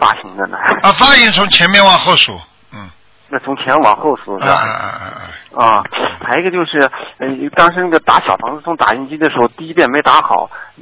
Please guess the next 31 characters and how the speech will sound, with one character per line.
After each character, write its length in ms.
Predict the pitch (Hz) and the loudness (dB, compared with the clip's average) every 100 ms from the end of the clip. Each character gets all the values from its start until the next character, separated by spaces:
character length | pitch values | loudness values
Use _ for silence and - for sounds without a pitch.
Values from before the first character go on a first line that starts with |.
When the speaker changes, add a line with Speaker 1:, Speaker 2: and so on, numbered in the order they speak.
| 113 - 120 _ | -20 -16 -16 _
Speaker 1:
打 180 | - 98 | -2 2
的 160 | 131 | 2
那 100 | 147 | 0
个 240 | 120 113 110 | 0 2 2
油 120 | 110 | -2
墨 160 | 139 143 | -2 -2
不 160 | - | -2
齐， 420 | - - 107 113 98 | -10 -10 -12 -12 -2
然 120 | 123 | 0
后 140 | 135 156 | 2 0
那 80 | |
个 60 | 165 | -2
时 80 | 147 | -2
候 80 | 156 | 0
就 100 | 180 | 0
不 140 | - | 2
能 160 | 127 165 | 0 2
用 160 | 180 | 2
了， 180 | 110 92 - | 2 0 0
再 160 | 156 127 - - | 0 0 -2 -6
不 60 | |
能， 120 | 143 | -4
也 80 | 107 | -2
不 100 | 107 | -2
能 140 | 139 151 | -2 0
再 100 | 139 | 0
从 200 | - 131 - _ _ _ | -2 -10 -14 _ _ _
后 240 | 165 165 | -4 -4
面 180 | 131 107 | -2 -4
第 100 | 127 | 2
二， 100 | 131 | 2